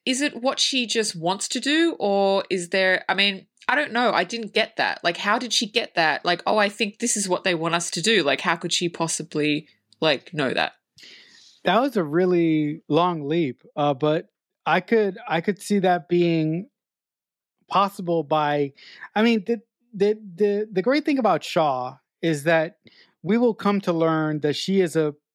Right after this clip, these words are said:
Speaker 2: person of strong conviction and faith. And when somebody wants something so bad, if they're given one ounce of proof towards what they want to hear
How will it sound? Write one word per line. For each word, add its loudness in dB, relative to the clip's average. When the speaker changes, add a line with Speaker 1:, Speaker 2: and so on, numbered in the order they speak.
Speaker 2:
person 0
of 2
strong 0
conviction 0
and -2
faith. -2
And 0
when 0
somebody 0
wants 0
something -2
so 2
bad, 0
if -4
they're 4
given 0
one 0
ounce 0
of -2
proof 0
towards 2
what -4
they 0
want 0
to -2
hear 0